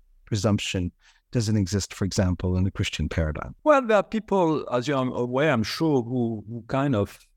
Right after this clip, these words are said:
Speaker 2: um, say that, or if they don't say it, they, they imply it. Um, the idea, for example, that,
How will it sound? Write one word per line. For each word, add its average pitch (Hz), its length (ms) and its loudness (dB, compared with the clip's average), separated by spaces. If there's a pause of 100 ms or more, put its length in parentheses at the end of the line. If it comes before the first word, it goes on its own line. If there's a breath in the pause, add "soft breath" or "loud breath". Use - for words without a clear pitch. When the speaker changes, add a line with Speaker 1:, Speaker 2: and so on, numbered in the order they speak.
(100)
Speaker 2:
um, 92 320 -4 (100)
say - 300 2
that, 87 380 0
or 98 340 -6 (100)
if 101 120 -10
they 107 100 2
don't 110 240 2
say 120 280 2
it, 104 120 -4
they, 95 300 -2 (480)
they 98 200 0
imply 104 460 2
it. 90 380 0 (140)
Um, 98 480 -2
the 104 160 0
idea, 107 360 2
for 107 220 -2
example, 107 600 0
that, 98 360 4